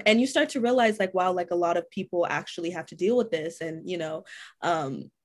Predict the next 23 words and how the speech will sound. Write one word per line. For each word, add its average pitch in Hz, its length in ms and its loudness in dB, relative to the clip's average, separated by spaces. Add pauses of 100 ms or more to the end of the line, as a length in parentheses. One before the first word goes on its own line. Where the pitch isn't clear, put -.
(100)
including 190 320 0
myself. - 500 -2
<laughs> - 0 -
I 214 140 10
know 190 100 6
I 180 60 4
said 175 160 4
that 160 140 4
twice, 151 240 0
but 160 140 2
I 165 80 4
just 170 160 -4
had 165 100 0
to 151 60 -6
let 143 140 -2
the - 60 -20
people 165 180 -6
know 160 160 -2
'cause 151 260 -4
she's 349 320 8
still 262 180 12
struggling. 269 420 6
<laughs> 349 100 6